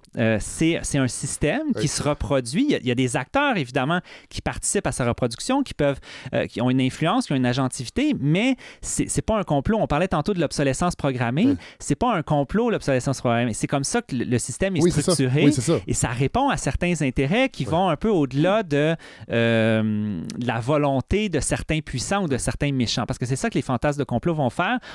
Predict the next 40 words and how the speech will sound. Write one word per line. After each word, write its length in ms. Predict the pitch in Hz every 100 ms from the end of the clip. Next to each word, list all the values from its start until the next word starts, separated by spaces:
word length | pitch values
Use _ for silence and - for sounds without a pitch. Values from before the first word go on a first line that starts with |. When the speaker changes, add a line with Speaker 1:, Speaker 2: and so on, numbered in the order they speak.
| -
Speaker 1:
On 80 | 120
va 100 | 135
cibler 720 | - - 202 170 180 226 214 - - - -
des 440 | - 113 175 208 160
individus 640 | 135 123 120 123 131 208
Speaker 2:
Ouais. 100 | 294 -
Speaker 1:
plutôt 400 | - 180 - 262
que 100 | -
de 80 | 139
regarder 420 | 139 131 123 147
un 100 | 208
fonctionnement 460 | 156 139 - 127 185
qui 60 | -
serait 140 | 123
plus 240 | - 165 -
institutionnel 800 | 123 - 117 - 113 143 170 165
ou, 320 | 123 117 110 -
ou, 240 | 117 117
euh, 160 | 107 107
ou 100 | 113
systémique. 540 | - 120 - 104 - - - - - 135
Euh, 520 | 135 139 131 127 120 - _
donc, 340 | 143 131 233 254
c'est, 120 | 123
c'est 180 | 113 156
pour 160 | 156 -
ça 120 | 262
qu'il 140 | -
va 100 | 139
dire 220 | 131 196
que, 120 | - 165
dans 140 | 131
le 80 | 127
fond, 160 | 202
les 100 | 220
fantasmes 380 | 143 139 180 180
de 60 | 147
complot 340 | 139 127 226
font 280 | 220 160 139
diversion. 680 | 131 170 160 - - 135